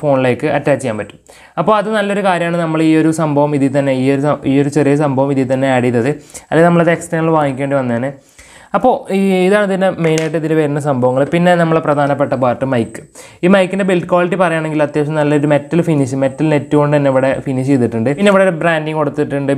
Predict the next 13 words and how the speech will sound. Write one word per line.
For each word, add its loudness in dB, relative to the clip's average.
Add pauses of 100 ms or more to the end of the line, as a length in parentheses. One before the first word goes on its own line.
ബി 2 (100)
എം -2 (160)
എയ്റ്റ് -2
ഹൺഡ്രഡ് 0
എന്ന് -2
പറഞ്ഞിട്ട്. 2 (100)
വേറെ 2
മാർക്കിങ്ങും -4
കാര്യങ്ങളൊന്നുമില്ല. 0 (520)
അപ്പോൾ 2
നമ്മൾ 2
ഈ 0 (100)
ഒരു 0